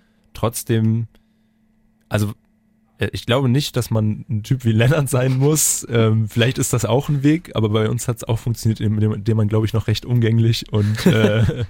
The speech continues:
<laughs> sympathisch irgendwie hoffentlich auftritt. Was uns, glaube ich, sehr geholfen hat, ist, dass wir diesen, diesen, ähm, diesen Piloten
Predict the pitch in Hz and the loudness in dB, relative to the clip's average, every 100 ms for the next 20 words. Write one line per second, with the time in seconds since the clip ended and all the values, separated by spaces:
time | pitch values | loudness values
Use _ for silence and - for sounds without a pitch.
0 | - - - - 107 104 - 123 - 135 | -6 -8 -10 -6 -4 -2 0 -2 0 -2
1 | - 127 135 131 123 123 131 120 110 120 | 0 2 2 2 2 2 -2 -4 -2 -4
2 | - - 135 - - - _ - 113 147 | -4 -2 -2 -2 -20 -20 _ -4 -2 0
3 | 147 - 131 117 - _ _ _ 113 131 | 0 0 0 0 -6 _ _ _ 0 2
4 | 143 127 135 123 120 110 - - 107 110 | 2 0 0 0 -2 -4 -8 -6 -4 -2
5 | 101 98 95 95 101 92 92 92 - 92 | -2 0 0 0 -4 -2 -2 -2 -4 -4
6 | 87 87 87 - - - 90 87 - 110 | -4 -4 -8 -14 -16 -10 -8 -8 -4 0
7 | 120 156 143 131 135 | 2 2 0 -2 -4